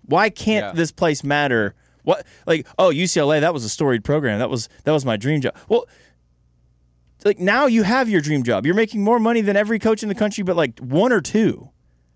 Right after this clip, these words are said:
Speaker 1: Like, w-, what more is there to do other than to take this place to a place it's never been,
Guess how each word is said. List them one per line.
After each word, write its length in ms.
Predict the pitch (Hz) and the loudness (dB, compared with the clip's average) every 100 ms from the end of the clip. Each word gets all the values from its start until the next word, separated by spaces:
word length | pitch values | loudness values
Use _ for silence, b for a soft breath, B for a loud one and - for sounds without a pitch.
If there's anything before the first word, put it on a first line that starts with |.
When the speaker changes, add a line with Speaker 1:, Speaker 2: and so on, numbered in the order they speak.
| _ _ _ _ _ _ | _ _ _ _ _ _
Speaker 1:
Like, 300 | 156 156 196 | -14 -4 -2
w-, 180 | 175 190 | -2 -8
what 260 | 175 202 247 | 0 0 2
more 280 | 208 254 226 | 2 4 4
is 220 | 226 202 | 2 2
there 160 | 214 196 | 0 0
to 120 | 180 | 0
do 200 | 220 226 | 0 2
other 260 | 190 226 214 | 2 2 0
than 220 | 202 196 | 0 -2
to 140 | 190 | -4
take 340 | 160 - 233 175 | -2 -2 -2 0
this 180 | 185 | -2
place 280 | - 190 180 | 0 -2 -2
to 120 | - | -2
a 40 | 160 | -2
place 240 | 185 180 | -2 -2
it's 140 | 151 190 | -4 -4
never 180 | 170 | -2
been, 300 | 131 165 175 | -2 0 0